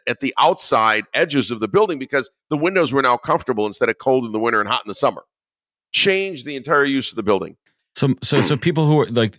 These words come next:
Speaker 2: so, right, uh, going back to that corner office concept. So even in the Empire State Building, I've been, I've been to the top, but I've not been in the office structure. Actually, I have once. I don't recall. So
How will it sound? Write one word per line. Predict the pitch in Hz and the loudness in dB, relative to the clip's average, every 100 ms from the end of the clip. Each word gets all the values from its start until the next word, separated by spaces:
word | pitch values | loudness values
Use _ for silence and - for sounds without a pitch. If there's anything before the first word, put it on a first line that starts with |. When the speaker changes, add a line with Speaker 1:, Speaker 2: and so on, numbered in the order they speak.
| - | -8
Speaker 2:
so, | - 98 | -4 0
right, | 98 73 | 0 -2
uh, | 82 | -6
going | - 104 - 123 | -4 -4 0 2
back | 110 | 2
to | 107 | 0
that | 90 | -2
corner | - 110 98 | 0 2 4
office | 104 107 107 | 2 0 -4
concept. | - 90 87 90 - | -2 -2 0 -2 -2
So | 92 | -2
even | 120 131 | 2 4
in | 123 | 4
the | 117 | 4
Empire | 104 101 | 2 0
State | 110 | 0
Building, | 92 85 90 | 0 0 0
I've | |
been, | 92 110 | 0 -2
I've | 123 | -2
been | 127 135 | 0 0
to | 104 | 0
the | 90 | -4
top, | - 135 139 - _ _ _ - | -2 -2 -2 -4 _ _ _ -2
but | |
I've | 110 | 2
not | 113 113 | 2 2
been | 131 | 2
in | 117 | 4
the | 104 - | 4 2
office | 101 - 135 | 2 2 0
structure. | - 160 - 180 | 0 -4 -2 -4
Actually, | 160 160 - 156 | -2 -4 -2 -2
I | |
have | 147 151 | 0 -2
once. | 131 127 147 131 | -4 -4 -2 -2
I | |
don't | 135 | -2
recall. | 135 135 - _ _ - | 0 -2 -4 _ _ -4
So | 156 | -4